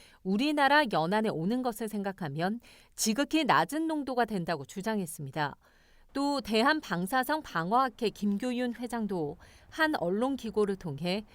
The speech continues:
해양 방출일 때 일반인의 피폭 방사선 선량 수준이 연간 한도보다 훨씬 낮은 만큼 방사선 영향은 거의 없을 것이라는 연구 결과도 있다고 강조했습니다.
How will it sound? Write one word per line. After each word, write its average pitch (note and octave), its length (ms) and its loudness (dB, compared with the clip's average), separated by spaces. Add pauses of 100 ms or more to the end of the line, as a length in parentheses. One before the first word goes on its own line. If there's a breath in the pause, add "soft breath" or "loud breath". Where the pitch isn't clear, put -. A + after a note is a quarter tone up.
(320 loud breath)
해양 F4 280 6
방출일 G#3+ 560 -4
때 F#3+ 360 -2 (320 soft breath)
일반인의 C4+ 600 2
피폭 - 400 -6
방사선 B3 600 -4
선량 D4 360 -4
수준이 E3+ 560 -6 (340 loud breath)
연간 G3+ 420 4
한도보다 D4+ 580 -2
훨씬 D4+ 360 -4
낮은 D3+ 300 -2
만큼 G#3+ 540 -4 (380 loud breath)
방사선 C4 680 0
영향은 A3 480 -2
거의 F#3+ 260 -2
없을 D3 360 -4
것이라는 B3+ 600 -2
연구 A3+ 400 -4
결과도 A3+ 460 -2
있다고 F#3 420 -4
강조했습니다. E3 920 -6